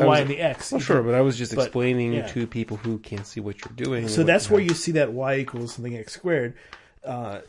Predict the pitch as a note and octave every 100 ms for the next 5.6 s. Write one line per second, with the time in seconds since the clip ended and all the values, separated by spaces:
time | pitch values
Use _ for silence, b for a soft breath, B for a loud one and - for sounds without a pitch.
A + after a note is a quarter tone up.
0 | _ - C3 B2 D3 C3 C3 A#2+ A2 -
1 | _ b b b b _ _ _ - E3
2 | C#3+ C#3 D#3+ C#3+ - F3+ D#3+ D#3 D#3 C3+
3 | - C#3+ C#3 C3+ B2+ D3+ - - C#3+ B2+
4 | A#2 - _ _ C#3 C#3 E3 F3 - -
5 | D#3 D#3+ - - B2